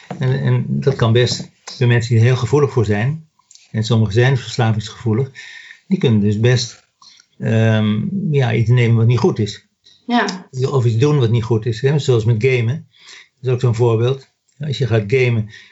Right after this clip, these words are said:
Speaker 1: dan krijg je dus voortdurend beloning. Je wordt voortdurend beloond. Dat heeft ook te maken met dopamine. Het voelt heel goed. Hè, dus je wordt uitgedaagd. Je gaat impulsief dingen doen. "Hé, het gaat goed", weet je wel. En dan, eh, word je beloond. En dan raak je dus heel makkelijk daaraan verslaafd.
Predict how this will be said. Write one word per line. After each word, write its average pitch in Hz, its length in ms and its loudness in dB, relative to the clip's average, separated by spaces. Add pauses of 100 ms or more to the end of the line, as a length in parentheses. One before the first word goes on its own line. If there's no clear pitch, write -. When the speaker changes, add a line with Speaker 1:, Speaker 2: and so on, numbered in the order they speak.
(200)
Speaker 1:
dan 131 100 -4
krijg 117 200 0
je 117 60 2
dus 113 180 -2
voortdurend 127 680 -2
beloning. 113 600 0 (160)
Je 123 160 -4
wordt 127 140 -2
voortdurend 127 380 0
beloond. 113 260 2
Dat 107 80 -4
heeft 107 180 -2
ook 113 140 0
te 123 80 0
maken 110 260 0
met 107 100 0
dopamine. 117 640 2 (220)
Het - 120 -20
voelt 151 220 2
heel 113 180 2
goed. 113 400 -2 (260)
Hè, 139 80 -4
dus 156 80 -2
je 123 60 -6
wordt 110 160 0
uitgedaagd. 147 600 0 (420)
Je 120 120 -4
gaat 127 240 -2
impulsief 120 580 0
dingen 117 220 0
doen. 165 320 2
"Hé, 175 180 0
het 110 120 -2
gaat 120 160 0
goed", - 220 0
weet 127 180 0
je 139 60 2
wel. 139 200 0 (280)
En 127 120 2
dan, 123 280 2
eh, 120 180 0
word 117 140 4
je 113 60 2
beloond. 131 460 0 (280)
En 143 120 -2
dan 120 100 2
raak 107 180 0
je 110 160 -2
dus 110 240 -4 (240)
heel 139 200 2
makkelijk 113 460 -2
daaraan 113 260 -4
verslaafd. 127 640 -2